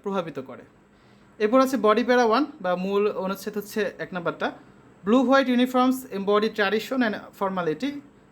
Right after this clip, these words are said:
instilling a sense of unity and cohesion among students। নীল সাদা ইউনিফর্ম ঐতিহ্য এবং আনুষ্ঠানিকতাকে মূর্ত করে, যা ছাত্রদের মধ্যে একতা ও সংহতির অনুভূতি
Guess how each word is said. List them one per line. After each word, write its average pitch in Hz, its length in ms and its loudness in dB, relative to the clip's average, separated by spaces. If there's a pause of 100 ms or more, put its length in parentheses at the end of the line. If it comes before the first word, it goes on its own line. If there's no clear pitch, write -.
(1040)
instilling 262 500 2 (380)
a - 20 0 (120)
sense 247 280 2
of 262 40 0 (180)
unity 233 240 0 (100)
and 214 80 0 (320)
cohesion 240 400 0 (140)
among 196 160 -4 (180)
students। 143 400 -6 (600)
নীল 226 200 6
সাদা 254 240 4
ইউনিফর্ম 254 400 4
ঐতিহ্য 214 260 -2 (100)
এবং 220 100 -2 (100)
আনুষ্ঠানিকতাকে 214 640 0 (120)
মূর্ত 190 180 -4 (120)
করে, 214 120 4 (120)
যা 196 80 6 (120)
ছাত্রদের 240 440 2 (100)
মধ্যে 190 220 -2 (120)
একতা 190 320 2
ও - 20 4 (120)
সংহতির 180 480 -2
অনুভূতি 190 320 0